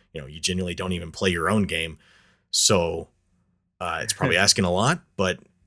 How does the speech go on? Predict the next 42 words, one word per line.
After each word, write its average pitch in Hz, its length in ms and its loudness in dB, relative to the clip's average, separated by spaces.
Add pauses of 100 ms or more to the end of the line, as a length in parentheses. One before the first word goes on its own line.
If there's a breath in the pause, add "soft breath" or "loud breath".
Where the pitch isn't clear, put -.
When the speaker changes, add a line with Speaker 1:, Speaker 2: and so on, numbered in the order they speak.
Speaker 1:
I, 92 140 -2
I 90 180 0
highly 107 320 0
encourage 107 380 2
you 101 80 -2
to 98 60 -4
go 101 160 2
look 98 260 -2
at - 120 -8
what 98 260 -4 (160)
other 98 180 -6
companies 98 380 -2
are 90 80 -6
doing 104 280 0
with 80 140 -8
that 87 280 -6
and, 82 460 -14
and 82 140 -14
try 87 240 -8
to 80 280 -6 (840)
model 85 560 -2
yourself 85 520 -2
after 82 500 -6
systems 90 360 0
that 82 120 -8
work. 78 420 -10 (1040)
With 120 260 4
that 117 240 0
said, 90 560 4
if 92 140 -10
they 107 80 -2
don't 143 160 2
provide 87 380 0
something 80 360 -6 (680)
for 92 260 0
people 92 240 -6
who 87 100 -8
just 90 220 -2
go 87 120 -4
in 82 100 -6
to 73 80 -10
play 90 460 -4